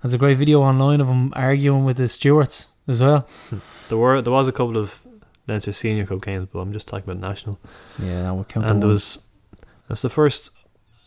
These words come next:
Speaker 2: home tie against them in the League Cup since nineteen eighty-nine.
Speaker 1: Eighty-nine?
Speaker 2: And even that was at Dalymount, so even not really at home.
Speaker 1: So Bohs beat Cabinteely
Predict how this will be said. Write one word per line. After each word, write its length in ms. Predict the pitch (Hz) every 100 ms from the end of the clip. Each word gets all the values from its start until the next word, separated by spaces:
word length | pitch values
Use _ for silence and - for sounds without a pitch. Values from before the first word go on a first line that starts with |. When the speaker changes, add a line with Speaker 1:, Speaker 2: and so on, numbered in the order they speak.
| _ -
Speaker 2:
home 360 | - 131 123
tie 200 | 117 117
against 320 | 113 117 113
them 80 | -
in 80 | 107
the 60 | 107
League 240 | 135 156
Cup 200 | 123 107
since 240 | 113 104
nineteen 460 | 113 117 135 131 120
eighty-nine. 560 | 110 127 113 107 135 95 _
Speaker 1:
Eighty-nine? 840 | 139 156 143 117 113 123 160 139 -
Speaker 2:
And 80 | 113
even 180 | 135 127
that 140 | 135
was 120 | 131 110
at 100 | 98
Dalymount, 500 | 113 117 98 90 90
so 280 | 95 95
even 240 | 104 101 95
not 180 | 107 104
really 220 | 101 98
at 80 | 101
home. 300 | 98 104 104 _ _ _ _ _ _
Speaker 1:
So 280 | - 131 127
Bohs 480 | 156 160 170 147 -
beat 380 | 156 156 -
Cabinteely 760 | - - 160 147 165 160 156